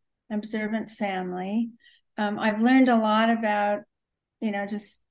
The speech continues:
from my son about different things. And one of the things I was really impressed with,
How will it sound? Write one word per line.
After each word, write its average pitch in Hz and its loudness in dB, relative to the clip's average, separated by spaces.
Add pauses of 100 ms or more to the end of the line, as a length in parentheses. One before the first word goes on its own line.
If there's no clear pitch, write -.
(100)
from 196 -6
my 196 -4
son 208 -2
about 190 0
different - -12
things. 208 -8
And 214 -4
one 233 4
of 277 4
the 240 -2
things 233 0
I 214 -2
was 214 -10
really 220 -2
impressed 269 0
with, 202 -2